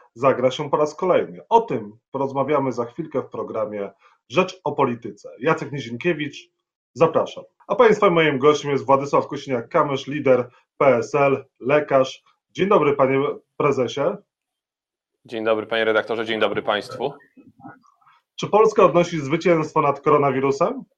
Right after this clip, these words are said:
Speaker 2: No, na pewno sytuacja jest dużo lepsza, niż miała miejsce w kwietniu, w marcu, kiedy trzecia fala była w swoim kulminacyjnym punkcie.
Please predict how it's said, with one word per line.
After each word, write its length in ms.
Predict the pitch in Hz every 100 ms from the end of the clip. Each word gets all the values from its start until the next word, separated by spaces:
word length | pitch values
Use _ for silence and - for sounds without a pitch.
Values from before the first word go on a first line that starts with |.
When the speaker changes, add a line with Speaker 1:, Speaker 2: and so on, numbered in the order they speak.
| _ _ _ _ _ _ _ _ _ _ _ _ _ _ _ _ -
Speaker 2:
No, 140 | 143
na 120 | 175
pewno 220 | 175 185
sytuacja 380 | 185 - 175 170
jest 140 | 165 147
dużo 240 | 160 170
lepsza, 340 | 156 160 170
niż 320 | 151 143 139 131
miała 340 | 139 139 135
miejsce 560 | 135 135 123 - 131 123
w 120 | -
kwietniu, 640 | - 123 139 139 - 139
w 60 | 107
marcu, 520 | 110 110 120 - 135
kiedy 420 | 127 113 107 110 110 110
trzecia 360 | 110 120 113 113
fala 560 | - 110 107 107 107 - _ 104
była 240 | 104 110
w 40 | 110
swoim 280 | - 117 117
kulminacyjnym 880 | - 123 123 123 120 143 131 113
punkcie. 720 | 95 98 92 - - 95 107